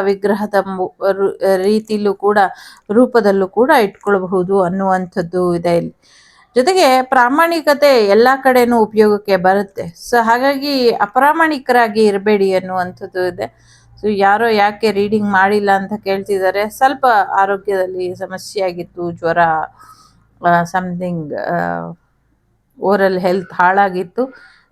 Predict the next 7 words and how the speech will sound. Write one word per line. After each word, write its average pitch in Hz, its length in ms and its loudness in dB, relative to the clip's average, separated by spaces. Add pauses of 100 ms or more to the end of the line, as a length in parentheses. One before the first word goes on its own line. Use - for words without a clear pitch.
So 196 120 2
ಹಾಗಾಗಿ 220 920 0 (180)
ಒಂದ್ 214 120 0
ಸ್ವಲ್ಪ 254 320 0 (580)
ಮಾಡೋಕ್ಕಾಗಿಲ್ಲ, 170 720 -2 (200)
ಸೋಂಬೇರಿತನನೂ 190 1120 2
ಇತ್ತು. 254 420 0